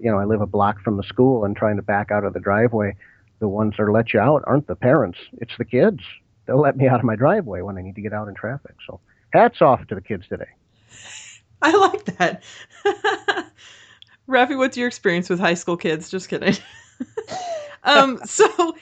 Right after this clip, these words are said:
Speaker 2: she talked a little bit about the hierarchy in stand-up, and I thought that was interesting. I think it's something I always kind of knew, but hearing her kind of spell it out was interesting. So, Lee, you have friends who do stand-up.
Speaker 1: Yeah, I've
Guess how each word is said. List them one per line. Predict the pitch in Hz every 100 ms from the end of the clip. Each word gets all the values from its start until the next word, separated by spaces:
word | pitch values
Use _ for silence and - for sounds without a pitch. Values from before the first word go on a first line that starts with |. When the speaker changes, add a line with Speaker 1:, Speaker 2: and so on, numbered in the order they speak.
| - -
Speaker 2:
she | - 349
talked | 440 381
a |
little | 302 302
bit | 277
about | 269 226 208
the | 196 180
hierarchy | 180 220 214 208 214 247 247 196
in | 196
stand-up, | - 208 202 220 247 247 -
and | 208
I |
thought | 214 247
that | 277
was | 240 214
interesting. | 185 190 190 - 190
I | 190
think | 196 285
it's | 359
something | - 226 220
I | 196 190
always | 190 185 185
kind | - 214 190
of | 175
knew, | 175 185 196 220 285
but | 294 214 - _ _ _ _
hearing | 254 254 254
her | 226 208
kind | - 220
of | 185
spell | - - 196 190
it |
out | 180 185 208 - _
was | - 185 175 165 160 - -
interesting. | 180 175 165 196
So, | 190 214 202 - _
Lee, | - 208 240
you | 233 302
have | 294 220
friends | - 196 190 185
who | 196 175 170 156 -
do | - 170
stand-up. | - 160 139 143 147 -
Speaker 1:
Yeah, | 190 220
I've | 202 185 185